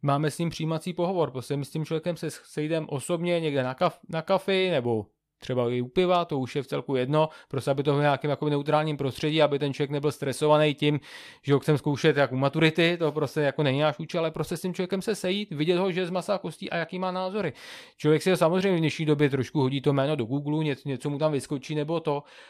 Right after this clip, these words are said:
ale když za sebou nemá nějakou minulost a na tom pohovoru, když není ú-, úplně nějakým způsobem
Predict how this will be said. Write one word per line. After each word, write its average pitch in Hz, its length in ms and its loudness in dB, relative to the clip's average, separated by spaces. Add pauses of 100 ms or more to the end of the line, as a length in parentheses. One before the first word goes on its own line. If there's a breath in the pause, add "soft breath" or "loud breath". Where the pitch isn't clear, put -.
(140 loud breath)
ale 147 280 4 (640 soft breath)
když 156 480 -4
za 160 80 2
sebou 175 240 2
nemá 170 260 6
nějakou 170 320 2
minulost 165 540 2 (200 soft breath)
a 156 100 0
na 151 120 4
tom 170 220 0
pohovoru, 165 640 0
když 160 220 -4
není 165 240 0
ú-, 151 100 -4 (180)
úplně 160 280 2
nějakým 160 340 4
způsobem 170 840 4